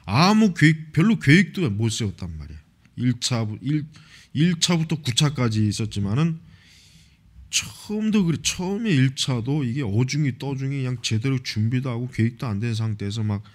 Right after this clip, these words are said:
몰려갔다고 해. 야, 이게 십자군 전쟁이 제대로 이게 치러질 리가 없죠.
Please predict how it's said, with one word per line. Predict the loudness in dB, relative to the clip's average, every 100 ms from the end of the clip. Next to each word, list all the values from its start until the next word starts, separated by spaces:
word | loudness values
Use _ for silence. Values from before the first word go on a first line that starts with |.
| -20 _ -12
몰려갔다고 | 0 6 8 8 4 -6 -10 -12
해. | -14 -18 -18 _ _ _ _ _ _ _ _ -10 -4
야, | -2
이게 | 2 2 0 -4 -16 -20 -20 -16 -10
십자군 | -10 -6 -4 -2 0
전쟁이 | -2 -2 -4 -4
제대로 | -6 -8 -6 -6
이게 | -8 -12 -10
치러질 | -8 -6 -6 -6 -8
리가 | -12 -14
없죠. | -18 -20